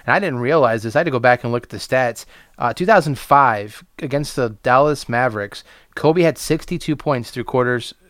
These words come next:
through third, three quarters, and Dallas only had sixty-one points.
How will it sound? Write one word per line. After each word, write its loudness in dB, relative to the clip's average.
through -2
third, -6
three -2
quarters, 0
and -4
Dallas 4
only -6
had -8
sixty-one -8
points. -18